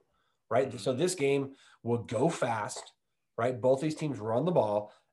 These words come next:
Speaker 1: and the clock will just keep ticking with that, with very little time to score points. I don't have a inkling either way. I mean, it's gonna be a really good game.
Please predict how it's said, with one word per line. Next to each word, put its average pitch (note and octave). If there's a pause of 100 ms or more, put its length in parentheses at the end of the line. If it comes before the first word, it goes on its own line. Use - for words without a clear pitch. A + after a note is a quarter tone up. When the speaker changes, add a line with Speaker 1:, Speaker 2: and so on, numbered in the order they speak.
Speaker 1:
and B2+
the A#2
clock C3+
will C3+
just A#2
keep B2
ticking C3
with A2+
that, A2+
with A2+
very B2+
little A2+
time C#3
to B2
score G#2
points. G2+ (320)
I F#3
don't G#3
have E3
a C3+ (560)
inkling D#3+
either D3+
way. A#2
I C#3+
mean, C3 (480)
it's D#3
gonna B3+
be C3+
a G#2+
really A#2+
good G2
game. F#2+